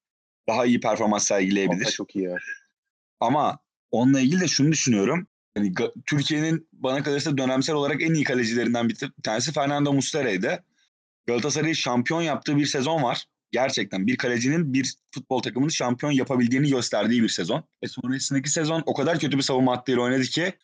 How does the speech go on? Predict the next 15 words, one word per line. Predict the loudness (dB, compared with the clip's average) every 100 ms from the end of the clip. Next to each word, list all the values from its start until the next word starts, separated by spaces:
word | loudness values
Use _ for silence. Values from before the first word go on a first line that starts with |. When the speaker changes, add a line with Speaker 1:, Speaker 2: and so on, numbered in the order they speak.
| 0
Speaker 1:
ligin | 2 2 2 0
kalesinde | 0 0 2 2
gördüğü | 2 2 2 2 2 0
pozisyonda | 0 0 0 0 0 0
en | 0
fazla | 0 0 2
gol | 2
yiyen | 2 2
kalecilerinden | 2 2 2 2
bir | 0
tanesi | 0 0 0
oldu | 0
sonraki | 0 -2 -2
sezonunda. | -4 -2 -4 -6 -18 _ _
Hani | 0 0